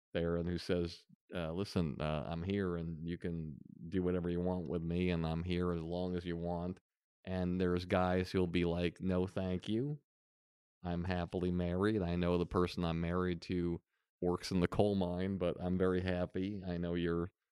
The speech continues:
that." And there's the other person who an hour later has their ankles in two different zip codes. And then there's the person who says,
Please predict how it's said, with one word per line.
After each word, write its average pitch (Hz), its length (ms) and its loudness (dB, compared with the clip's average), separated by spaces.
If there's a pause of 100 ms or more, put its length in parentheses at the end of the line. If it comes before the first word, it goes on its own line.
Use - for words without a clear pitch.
(180)
that." 92 300 0
And 92 100 -2
there's 90 140 -2
the 92 100 0
other 90 160 2
person 92 600 -2
who 85 560 -2
an 85 140 -4
hour 85 260 0
later 87 300 2
has 87 220 0
their 85 140 2
ankles 85 380 0
in 85 100 0
two 92 160 -2
different 85 320 0
zip 87 180 0
codes. 87 480 0 (520)
And 98 120 2
then 104 120 2
there's 101 160 0
the 98 80 -6
person 98 320 -2
who 95 80 0
says, 98 340 0